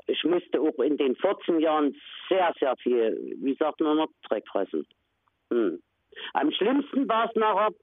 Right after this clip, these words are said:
wenn aus den eigenen Reihen dann noch geschossen wurde. Also gegen mich persönlich dann. Dass sich die Obrigkeit und die sich verbündet haben. Und ich bin ja damals auch ganz unsanft als Vorarbeiter abgelehnt worden. Ich bin aus dem Freigekommen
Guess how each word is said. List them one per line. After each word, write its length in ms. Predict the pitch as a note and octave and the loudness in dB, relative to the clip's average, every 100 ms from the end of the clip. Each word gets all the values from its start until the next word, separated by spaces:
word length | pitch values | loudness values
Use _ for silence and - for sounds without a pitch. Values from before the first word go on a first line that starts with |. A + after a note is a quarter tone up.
| - - - | -20 -10 -2
wenn 220 | F#3 G3 | 2 4
aus 200 | - E3 | 2 2
den 180 | E3 - | 0 2
eigenen 440 | F3+ G#3+ A3 A#3 | 2 2 2 2
Reihen 360 | F#3+ F#3+ G3 G3 | 2 2 2 2
dann 180 | F3+ F3 | 2 2
noch 160 | D#3+ | 2
geschossen 500 | D#3+ - D#3+ - A#2+ | -2 0 0 0 0
wurde. 280 | G#2 G2 E2+ - _ _ _ _ - | 0 -2 -4 -6 _ _ _ _ -2
Also 260 | C#3+ C3+ | -2 -2
gegen 300 | - D3+ D3 | -2 0 2
mich 160 | D3 D3 | 0 0
persönlich 560 | C3+ B2+ C#3+ C3+ G#2+ - | -4 0 2 2 0 -2
dann. 240 | F2 F2 - _ _ _ - | -4 -4 -10 _ _ _ -2
Dass 160 | D3 | 0
sich 160 | E3 D#3 | 0 0
die 60 | |
Obrigkeit 520 | E3 D3+ E3+ E3+ D#3+ C#3+ | 0 0 0 0 0 2
und 240 | D3+ C#3+ | 0 2
die 440 | C#3+ C#3+ C#3 C3+ B2+ | 2 4 4 2 0
sich 180 | C#3 - | -4 -2
verbündet 540 | C3+ B2+ D3+ B2+ A#2 - | -4 -2 0 0 -2 -2
haben. 260 | F#2+ F2+ - _ _ _ _ _ _ - | -4 -4 -10 _ _ _ _ _ _ -6
Und 140 | C3+ D3 | 0 0
ich 160 | D#3 | 0
bin 180 | F#3+ F3+ | 2 2
ja 120 | E3+ | 2
damals 420 | D#3+ D#3+ D#3 D3+ | 2 2 2 2
auch 140 | C3 D3 - | 0 -2 0
ganz 220 | D3+ C#3+ | -2 0
unsanft 540 | - C3+ C#3 C3 - - | -2 0 0 0 -2 -4
als 200 | A#2 - | -4 -2
Vorarbeiter 540 | D3 B2 A#2 B2 A#2+ | 0 0 0 0 0
abgelehnt 460 | F#2+ B2 G#2+ G2+ - | 0 0 -2 -2 -2
worden. 220 | G#2 - | -2 -2
Ich 120 | G#2+ | 0
bin 180 | A2 C3+ | 0 2
aus 140 | A#2+ A#2 | 0 0
dem 100 | A#2+ | -2
Freigekommen 640 | - C#3+ D3 A2+ C#3 C3 | 0 0 0 0 0 -2